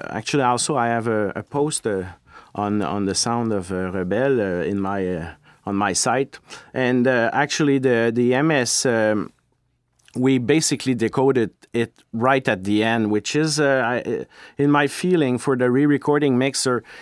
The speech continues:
if he wants to, to do more,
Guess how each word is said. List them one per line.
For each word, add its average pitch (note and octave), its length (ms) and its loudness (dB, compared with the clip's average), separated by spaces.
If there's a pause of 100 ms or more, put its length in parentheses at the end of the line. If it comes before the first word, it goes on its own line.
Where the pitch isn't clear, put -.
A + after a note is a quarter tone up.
(120)
if D#3 220 -2
he E3+ 100 4
wants D3 420 2
to, C3+ 340 2
to B2 260 -4
do C#3+ 420 2
more, C#3+ 640 2